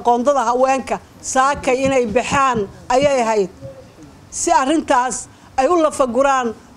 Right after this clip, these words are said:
oo ay, maaragtay, u tagaan Beledweyne. Waxaa loo soo diray digniin. Waxaana loogu hanjabay hadday soo galaan in la qarxinayo. Waxaasina ma aha waxa u, u qalma gabdhaha Soomaaliyeed.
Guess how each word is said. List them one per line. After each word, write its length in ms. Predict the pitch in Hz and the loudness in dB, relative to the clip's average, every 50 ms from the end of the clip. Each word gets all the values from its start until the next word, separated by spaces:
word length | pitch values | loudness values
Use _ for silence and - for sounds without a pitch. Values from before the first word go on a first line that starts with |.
| - - | -4 -2
oo 120 | 254 277 | 0 2
ay, 220 | 294 277 262 277 294 285 - | 2 0 0 -2 -4 -6 -2
maaragtay, 420 | 254 240 240 233 233 - - 277 311 | 0 0 0 0 -2 -2 -2 0 0
u 100 | 349 359 | 0 0
tagaan 340 | - 311 269 262 254 247 226 | 2 2 2 2 2 0 2
Beledweyne. 640 | 247 254 247 233 240 262 269 269 254 240 208 190 - - - - - - - - - - - - - - - - - - - - - - - | 0 2 2 2 2 2 2 2 2 0 0 -2 -4 -8 -16 -20 -20 -20 -20 -20 -20 -20 -20 -20 -20 -20 -20 -20 -20 -20 -20 -20 -12 -10 -6
Waxaa 200 | 202 - 254 247 | -2 0 0 2
loo 200 | 247 269 285 302 | 2 2 2 0
soo 200 | - 285 269 262 | 0 -2 -2 0
diray 280 | 220 233 254 254 247 220 | 0 0 0 2 0 -2
digniin. 560 | 196 247 226 247 247 247 247 247 240 247 - - - - - - - - - - - - - - - - - - - - - | -2 -2 0 2 2 2 2 0 -2 -4 -6 -10 -12 -12 -12 -16 -20 -20 -20 -20 -20 -20 -20 -20 -20 -20 -20 -20 -20 -10 -8
Waxaana 320 | 214 214 254 269 269 277 | -4 -2 0 0 0 2
loogu 280 | 277 277 277 285 311 349 294 | 2 2 2 2 2 2 2
hanjabay 380 | 285 277 226 226 269 269 262 | 0 0 0 2 2 2 2
hadday 300 | 254 262 240 285 294 262 | 0 2 2 2 2 2
soo 240 | - - 294 294 302 | 0 0 0 0 2
galaan 380 | 254 262 277 269 262 240 208 190 - - - - | 0 0 0 2 0 -2 -4 -6 -8 -12 -6 -2
in 80 | 302 285 | 0 0
la 80 | 269 | 0
qarxinayo. 560 | - 262 247 190 - 269 254 214 190 175 160 - - - - - - - - - - - - - - - - | 0 -2 -2 -2 -2 0 0 0 0 -2 -4 -8 -14 -20 -20 -20 -20 -20 -20 -20 -20 -20 -20 -20 -20 -6 -4
Waxaasina 540 | 277 269 - 277 269 262 - - 269 254 254 | -4 -2 0 0 0 0 0 0 0 2 2
ma 140 | 262 269 277 262 | 2 0 0 0
aha 160 | 226 240 254 254 - - | 0 0 -2 -2 -4 -4
waxa 240 | 254 262 - - 285 - - | -4 -4 -2 0 -2 0 0
u, 120 | 330 302 - - - 349 | 0 -2 -2 -6 -2 -2
u 100 | 349 330 | -2 0
qalma 360 | 339 262 247 233 233 233 226 | 2 0 0 2 0 0 0
gabdhaha 340 | 208 240 233 233 220 233 214 | 0 0 0 0 0 0 0
Soomaaliyeed. 640 | - 233 226 214 214 202 196 196 190 190 175 | -2 -2 0 0 0 0 2 2 0 0 -2